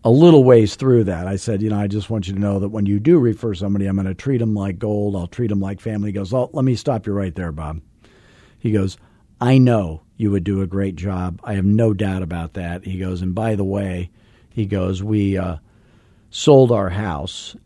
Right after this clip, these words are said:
and we did not use you and it didn't go good and we regretted it." And I'm like, "Well, it was two, but,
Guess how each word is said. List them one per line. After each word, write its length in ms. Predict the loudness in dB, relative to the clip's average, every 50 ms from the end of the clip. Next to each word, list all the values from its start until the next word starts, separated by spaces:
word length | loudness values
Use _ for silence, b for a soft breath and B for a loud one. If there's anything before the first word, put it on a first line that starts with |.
| _ -10
and 420 | -8 -6 -4 -4 -4 -4 -4 -6 -4
we 120 | -4 -4 -4
did 280 | 0 2 2 2 2
not 260 | 2 -2 -2 -4 -6 -4
use 380 | -2 0 0 0 0 -2 -6
you 440 | -6 -6 -6 -6 -8 -8 -10 -10 -14 _ _ -8
and 240 | -6 -6 -4 -4 -6
it 140 | -6 -4
didn't 320 | 0 0 2 2 2 0 0
go 240 | 0 0 0 0 0
good 380 | -2 -4 -4 -4 -4 -6 -8 -8
and 180 | -8 -6 -4
we 140 | -4 -4 -4
regretted 580 | -4 -6 -6 -6 -6 -6 -6 -6 -6 -8 -10 -10
it." 160 | -12 -14 -14 _
And 100 | -8 -6
I'm 120 | -6 -4
like, 240 | -4 -6 -8 -6 -4
"Well, 160 | -4 -2 -2
it 60 | -4 -6
was 160 | -8 -10 -8
two, 360 | -4 0 2 2 2 2 0
but, 180 | -2 -6 -10